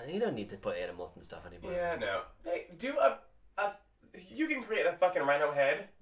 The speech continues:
Speaker 1: Hell yeah.
Speaker 2: They created a fucking T-Rex head that was very convincing in two thousand and three. Or
Speaker 1: Someone could
Speaker 2: two thousand and three.
Speaker 1: sculpt that
Speaker 2: God, I'm
Speaker 1: shit
Speaker 2: old
Speaker 1: out.
Speaker 2: now.
Speaker 1: Give somebody a j-
Speaker 2: Nineteen ninety-three. <laughs> Jurassic Park.
Speaker 1: Yeah, give somebody a job to actually make something. Come on.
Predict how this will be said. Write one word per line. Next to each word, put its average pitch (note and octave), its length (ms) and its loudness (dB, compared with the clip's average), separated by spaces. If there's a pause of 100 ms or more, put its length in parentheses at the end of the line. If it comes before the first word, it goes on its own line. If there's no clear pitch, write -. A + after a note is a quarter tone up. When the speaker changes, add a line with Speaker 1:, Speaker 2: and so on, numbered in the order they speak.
(520)
Speaker 1:
Hell F4+ 220 8
yeah. A#2+ 540 6 (280)
Speaker 2:
They A#3+ 120 2
created B3 260 4
a - 20 -6
fucking G#3+ 260 0
T-Rex A3+ 380 0
head G#3 220 -2
that F#3+ 80 8
was F3+ 100 6
very G3+ 220 -2
convincing F#3+ 440 -6
in E3 160 0
two G3 80 -10
thousand F#3 300 4
and D3 160 2
three. B2+ 380 -6
Or - 160 4
Speaker 1:
Someone C3 200 2
could - 160 2
Speaker 2:
two - 60 -8
thousand G2+ 200 4
and - 60 -8
three. G2+ 80 4
Speaker 1:
sculpt G2 40 6
that - 0 -
Speaker 2:
God, - 80 4
I'm - 80 0
Speaker 1:
shit G2+ 100 2
Speaker 2:
old F#2+ 100 4 (100)
Speaker 1:
out. F2+ 60 -2
Speaker 2:
now. - 120 -8
Speaker 1:
Give E3 260 4
somebody E3 380 4
a - 20 6
j- D#3+ 40 6
Speaker 2:
Nineteen D#3+ 180 8
ninety-three. B2 680 0 (520)
<laughs> D#3 140 -6
Jurassic D3+ 520 2
Park. A#2 400 4 (1400)
Speaker 1:
Yeah, A#2+ 220 6
give D3 180 6
somebody D#3 400 6
a A#2+ 60 6
job G#2+ 460 4
to G#2+ 140 2
actually G2 300 -4
make F2+ 220 -10
something. - 560 -14 (120)
Come D#3+ 140 -4
on. - 80 -6